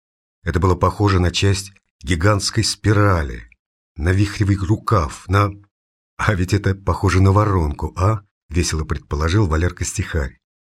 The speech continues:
«Или на водоворот, на самое его начало. Ну, медленное такое,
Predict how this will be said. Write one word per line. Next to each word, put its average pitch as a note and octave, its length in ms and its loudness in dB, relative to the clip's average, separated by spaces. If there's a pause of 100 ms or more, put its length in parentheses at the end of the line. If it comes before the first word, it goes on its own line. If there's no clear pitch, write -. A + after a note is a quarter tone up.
«Или E2 200 0
на E2 380 2
водоворот, A2 720 2 (480)
на G2+ 120 0
самое F#2 360 2
его F#2 140 0
начало. E2+ 680 0 (500)
Ну, G2+ 220 -2
медленное D#2+ 640 2
такое, F#2 580 0